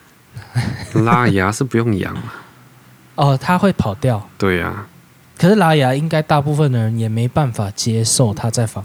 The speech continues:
Speaker 2: 间里。
Speaker 1: 它怎么养？
Speaker 2: 那个不用养，可是太大了。
Speaker 1: 对啊。
Speaker 2: 那个真的是，它在跑的时候又怎么能接受？因为那个真的大起来可以像手掌张开这么大欸。
Speaker 1: 对，对，对。
Speaker 2: 对啊，那个谁受得了？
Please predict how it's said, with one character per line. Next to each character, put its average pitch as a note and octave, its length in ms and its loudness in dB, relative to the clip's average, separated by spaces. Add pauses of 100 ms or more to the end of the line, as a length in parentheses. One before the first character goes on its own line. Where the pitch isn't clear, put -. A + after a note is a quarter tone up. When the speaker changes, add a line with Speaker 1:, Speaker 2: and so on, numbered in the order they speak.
(120)
Speaker 2:
间 G#2 220 -4 (100)
里。 D#3+ 160 -12
Speaker 1:
它 - 160 -6
怎 - 140 -6
么 F2 120 -2
养？ F#2 200 -8 (1040)
Speaker 2:
那 G3 140 0
个 F#3+ 80 0
不 D3 120 0
用 E3 160 4
养， A#2+ 160 0
可 A#2 120 -2
是 C#3+ 80 0
太 C#3+ 220 -2
大 A#2+ 260 -2
了。 F#2+ 80 -8
Speaker 1:
对 F#2+ 160 -2
啊。 F2 260 -6 (560)
Speaker 2:
那 E3 100 0
个 D#3+ 120 -2
真 D#3+ 280 0
的 D3+ 140 2
是， D3 400 2 (340)
它 F3 160 2
在 D3 180 2
跑 A2 300 -2
的 A#2 140 -2
时 A#2 180 -2
候 D3+ 220 4
又 D#3 240 4 (640)
怎 - 200 0
么 B2 120 2
能 D3+ 180 2
接 F#3 180 2
受？ G3 140 2
因 G#3 80 6
为 A3 60 6
那 G3+ 140 4
个 F3+ 120 0 (320)
真 F#3 220 2
的 E3 100 0
大 E3 240 2
起 B2+ 140 0
来 A2+ 60 0
可 D#3+ 120 0
以 C#3+ 80 4
像 C#3+ 240 2
手 A#2+ 380 0
掌 G2 240 -2 (160)
张 C3 240 0
开 B2+ 260 0
这 C#3+ 180 0
么 G#2+ 140 -2 (100)
大 A#2+ 100 2
欸。 F2 180 0
Speaker 1:
对， F2 160 -6
对， - 120 -10
对。 - 160 -8 (600)
Speaker 2:
对 G3 180 4
啊， F3+ 160 2
那 F#3+ 140 2
个 F3+ 80 2
谁 C3 240 0
受 D#3 200 2
得 C3 120 2
了？ G#2 200 -4